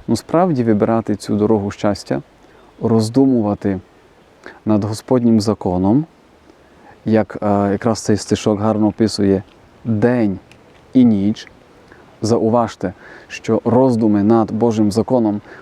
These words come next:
вони не мають відпустку, вони, е, не мають якоїсь реклами, але ми постійно маємо перебувати у цих роздумах. І думаю, що саме і ці роздуми, вони нас приведуть до розуміння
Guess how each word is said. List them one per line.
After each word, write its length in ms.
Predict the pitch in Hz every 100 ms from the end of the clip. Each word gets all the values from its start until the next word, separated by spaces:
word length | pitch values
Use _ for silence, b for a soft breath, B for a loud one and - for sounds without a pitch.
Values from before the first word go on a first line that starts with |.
| B
вони 340 | 107 120 123
не 180 | 113 117
мають 360 | 127 117 110 -
відпустку, 760 | 113 113 - 120 - - 151 170 - - B B B -
вони, 520 | 107 117 123 123 120
е, 60 | 117 110 107 107 107 107 107 -
не 140 | 113
мають 300 | 117 120 113
якоїсь 440 | 110 - 113 104 -
реклами, 680 | 110 113 - 117 98 107 139 - B B B B
але 240 | 110 110
ми 160 | 120 131
постійно 680 | - 120 - - 143 117 110
маємо 320 | 107 107 104
перебувати 640 | - 117 113 104 101 98 -
у 60 | 110
цих 260 | - -
роздумах. 480 | 98 90 92 92 - - - - B B B B B
І 100 | 127
думаю, 340 | 156 196 233 202
що 120 | 139
саме 300 | 165 175 156
і 100 | 123
ці 160 | -
роздуми, 460 | 117 143 147 131 113
вони 160 | 117 120
нас 240 | 117 - -
приведуть 540 | 113 104 107 127 117
до 120 | 107
розуміння 800 | 107 104 107 110 117 107 104 104